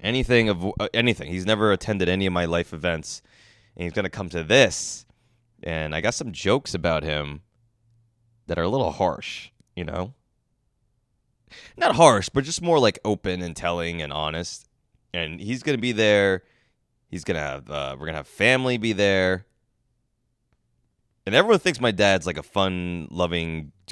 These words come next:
goofy guy. But, you know, when he's home, he's a, you know,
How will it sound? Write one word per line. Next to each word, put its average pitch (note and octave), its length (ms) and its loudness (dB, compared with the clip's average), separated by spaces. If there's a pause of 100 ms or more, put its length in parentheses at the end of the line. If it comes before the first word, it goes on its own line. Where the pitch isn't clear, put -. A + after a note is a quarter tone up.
(100)
goofy G2 280 -6
guy. D#2+ 460 2 (560)
But, A2 80 -2
you A2 60 2
know, A2 80 4
when G#2 100 2
he's F#2 120 -2
home, A#2+ 280 4
he's F#2 140 -4
a, D2+ 160 -8
you G#2 100 -6
know, D2+ 140 -8